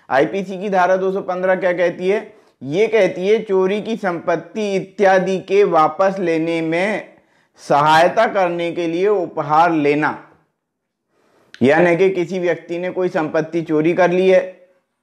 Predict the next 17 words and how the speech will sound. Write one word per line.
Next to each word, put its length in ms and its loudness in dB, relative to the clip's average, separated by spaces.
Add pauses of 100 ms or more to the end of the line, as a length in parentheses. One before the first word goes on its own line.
(520)
और 260 4
वो 220 0
चोरी 420 -2
की 120 -6
संपत्ति 600 -6
को 140 0
वापस 440 2
करने 280 -2
के 140 -2
लिए 240 2
तैयार 500 2
है, 320 -4 (840)
लेकिन 460 2
तैयार 500 4
इसलिए 520 0
है 160 0
वो 300 -2